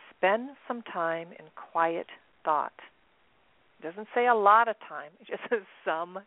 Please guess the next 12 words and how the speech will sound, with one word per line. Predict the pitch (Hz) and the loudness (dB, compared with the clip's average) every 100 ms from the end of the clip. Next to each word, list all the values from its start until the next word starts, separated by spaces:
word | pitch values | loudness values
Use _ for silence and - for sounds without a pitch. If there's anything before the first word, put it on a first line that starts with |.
| _ - - | _ -20 -12
time | 190 175 180 185 - _ - | -8 -8 -10 -16 -20 _ -20
in | 165 160 | -18 -16
quiet | - 165 165 165 165 - _ _ - | -8 -2 0 -2 -8 -14 _ _ -2
thought. | 170 147 - - - _ _ _ _ - - | 0 0 -2 -12 -20 _ _ _ _ -16 -8
Clear | 220 226 226 | -2 2 2
your | 214 208 | 0 -2
mind | 196 180 170 156 262 - _ _ _ _ _ - | 0 0 -2 -4 -12 -20 _ _ _ _ _ -10
and | 175 - - | -10 -8 4
focus | 196 208 233 - - | 4 4 -4 -10 -8
on | 175 | -8
your | 160 - - | -8 -14 -8
truth | 277 330 | -4 -4